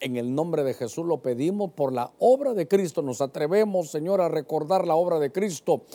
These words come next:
y saber que por su llaga fuimos nosotros sanos. Te pido por aquellos que estén en hospitales, en lugares intensivos, en los hogares donde nadie puede llegar, pero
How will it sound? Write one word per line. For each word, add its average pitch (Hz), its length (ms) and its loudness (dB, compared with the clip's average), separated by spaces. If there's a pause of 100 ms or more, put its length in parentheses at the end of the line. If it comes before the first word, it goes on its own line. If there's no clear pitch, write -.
(240)
y 120 80 -4
saber 143 280 0
que 165 100 -2
por 135 200 -2
su 127 140 -4
llaga 147 300 2
fuimos 139 340 -4
nosotros 127 840 -4
sanos. 113 500 0 (320)
Te 117 140 0
pido 147 240 2
por 151 120 0
aquellos 135 240 -2
que 131 60 -6
estén 151 160 -4
en 143 140 -4
hospitales, 135 680 0
en 113 240 -8 (280)
lugares 131 420 2
intensivos, 127 840 -4
en 139 160 -4
los 127 240 -2
hogares 170 480 2
donde 135 280 -2
nadie 175 360 0
puede 170 300 0
llegar, 170 400 2
pero 135 260 2